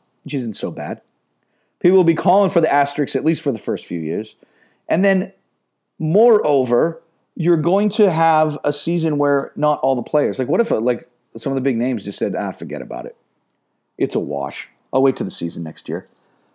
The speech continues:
Then, like, you win the championship that's not even, like, the champion. It's not actually even for everybody. It's not even keel across the board for everybody.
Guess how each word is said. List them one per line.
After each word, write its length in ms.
Then, 260
like, 180
you 100
win 240
the 80
championship 920
that's 240
not 220
even, 200
like, 200
the 80
champion. 540
It's 140
not 240
actually 340
even 300
for 120
everybody. 420
It's 200
not 440
even 280
keel 260
across 280
the 80
board 240
for 140
everybody. 420